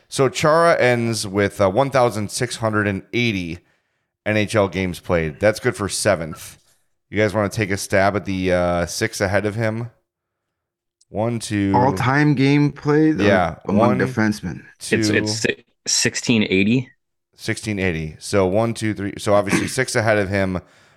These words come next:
Speaker 1: Uh, oddly enough, all of them forwards.
Speaker 2: Well, we know it's Patrick
Speaker 3: Wait.
Speaker 2: Marleau.
Speaker 1: That's correct.
Speaker 3: Oh, I thought you were saying defenseman.
Speaker 1: No,
Speaker 3: Okay.
Speaker 1: this is all time.
Speaker 3: All
Speaker 2: Pa-,
Speaker 3: time.
Speaker 2: Patrick
Speaker 3: Yeah.
Speaker 2: Marleau.
Speaker 1: Yep.
Speaker 2: Uh,
Speaker 3: Marleau.
Speaker 2: Ray Howe.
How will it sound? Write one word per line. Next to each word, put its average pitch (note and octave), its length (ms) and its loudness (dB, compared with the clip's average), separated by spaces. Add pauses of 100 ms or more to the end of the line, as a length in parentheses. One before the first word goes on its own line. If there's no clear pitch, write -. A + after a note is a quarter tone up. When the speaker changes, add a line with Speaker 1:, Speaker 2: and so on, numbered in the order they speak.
(240)
Speaker 1:
Uh, F2+ 260 4 (500)
oddly D#3 320 2
enough, F2+ 380 -2 (120)
all E3 200 2
of A2+ 120 -2
them F#2 280 0
forwards. G2 880 -6 (1120)
Speaker 2:
Well, A2 200 0
we A#2 120 4
know A#2+ 160 6
it's B2+ 100 2
Patrick A2+ 320 2
Speaker 3:
Wait. F#2+ 160 2
Speaker 2:
Marleau. F2 460 -4 (100)
Speaker 1:
That's F2+ 180 -4
correct. A2 240 4
Speaker 3:
Oh, A2+ 280 4
I A2 120 2
thought B2+ 120 -2
you A#2 120 4
were G#2 60 4
saying F2 220 -4
defenseman. - 640 -6
Speaker 1:
No, A#2 140 4
Speaker 3:
Okay. G2 80 2
Speaker 1:
this A2+ 100 -2
is F#2 60 0
all G2+ 140 4
time. F#2 360 -4 (720)
Speaker 3:
All F2 120 2
Speaker 2:
Pa-, E2 180 0
Speaker 3:
time. D#2+ 100 -6
Speaker 2:
Patrick B2 260 2
Speaker 3:
Yeah. F#2 80 2
Speaker 2:
Marleau. G2 460 2
Speaker 1:
Yep. G2+ 320 0
Speaker 2:
Uh, F#2 100 -4
Speaker 3:
Marleau. G2+ 400 2
Speaker 2:
Ray G#2+ 160 4
Howe. G2+ 480 0